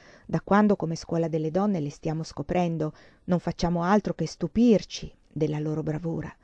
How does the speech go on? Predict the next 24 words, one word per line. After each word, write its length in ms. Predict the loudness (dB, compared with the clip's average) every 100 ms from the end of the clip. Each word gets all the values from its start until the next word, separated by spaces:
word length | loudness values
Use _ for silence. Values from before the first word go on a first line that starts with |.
| _ -20 _
Ci 140 | -12 -6
domandiamo 560 | -4 -2 2 2 2
quanto 340 | -2 -6 -6 -2
tempo 240 | 0 0
avranno 260 | 0 -2 -2
impiegato 600 | -4 -2 2 4 2 -2
per 140 | -4
ogni 220 | -4 -2
opera, 400 | 0 0 0 -6 -8 _ -20 _
di 100 | -4
quanta 320 | 0 0 2
luce 380 | 4 4 4 2
hanno 200 | 0 2
avuto 240 | -2 -2 -2
bisogno, 600 | 2 6 6 6 0 -8 -16 -20 _
se 180 | 4
lavoravano 640 | 4 6 6 6 4 2 2
anche 300 | 0 0 -2
la 100 | 0
sera 320 | 4 6 6
a 40 |
lume 220 | 2 2
di 120 | -2 -4
candela, 580 | -4 2 4 4 0